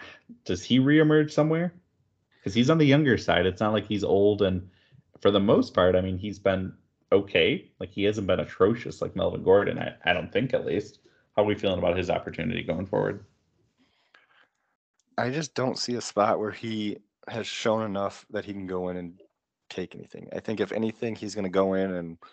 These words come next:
Speaker 2: ruin somebody's, you know, kind of bell cow status.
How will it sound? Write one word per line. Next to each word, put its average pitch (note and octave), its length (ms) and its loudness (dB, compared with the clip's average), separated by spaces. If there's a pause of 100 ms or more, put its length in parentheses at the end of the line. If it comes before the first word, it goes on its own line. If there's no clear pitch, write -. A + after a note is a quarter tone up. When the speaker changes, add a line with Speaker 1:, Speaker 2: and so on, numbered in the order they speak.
(480)
Speaker 2:
ruin F#2+ 440 -2
somebody's, C3+ 640 -6
you B2 60 -8
know, B2 180 -8
kind B2 200 -6
of A#2 100 -8
bell A2+ 200 -4
cow A#2 220 -2
status. A#2 640 -8